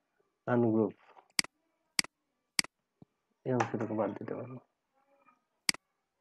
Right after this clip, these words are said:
এটা যদি অ্যারেঞ্জ send backward না, আচ্ছা, অ্যারেঞ্জ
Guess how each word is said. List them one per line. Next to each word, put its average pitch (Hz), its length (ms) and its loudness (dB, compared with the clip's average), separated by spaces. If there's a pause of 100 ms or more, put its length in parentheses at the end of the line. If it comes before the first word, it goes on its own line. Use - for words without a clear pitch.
(560)
এটা 117 200 2
যদি 113 200 0
অ্যারেঞ্জ 120 340 2 (360)
send 120 220 2 (120)
backward 104 460 2
না, 156 60 -2 (1500)
আচ্ছা, - 220 -4
অ্যারেঞ্জ 110 300 -2